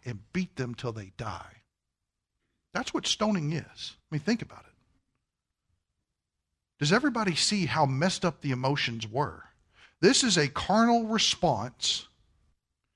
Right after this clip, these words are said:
when uncompromising emotions are met with truth. Truth comes in and tries to settle everyone. Rest in God. He's already promised it. He's already got it taken care of.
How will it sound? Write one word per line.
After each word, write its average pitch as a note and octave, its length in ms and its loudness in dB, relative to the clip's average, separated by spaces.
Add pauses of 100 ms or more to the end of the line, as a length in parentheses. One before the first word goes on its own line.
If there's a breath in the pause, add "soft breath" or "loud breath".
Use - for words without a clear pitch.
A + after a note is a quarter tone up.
(140)
when D3+ 240 2
uncompromising E3+ 1120 2
emotions B2+ 680 0
are B2 120 -2
met A#2+ 340 -2
with G#2+ 240 -8
truth. G#2+ 480 -8
Truth A3 360 0
comes F3+ 320 2
in C#3+ 180 2
and B2+ 160 -4
tries C3 340 0
to A2+ 140 -4
settle C#3+ 760 2 (800)
everyone. A#2+ 540 2 (360)
Rest D#3+ 320 4
in G#3+ 140 4
God. D3 420 8 (240)
He's A2+ 160 -10
already D#3 220 4
promised D#3 440 2
it. D3 100 -4 (320)
He's A#2+ 120 -6
already D#3 200 4
got F#3+ 180 8
it F#3+ 100 0
taken F#3+ 260 0
care F3+ 300 6
of. C3+ 280 2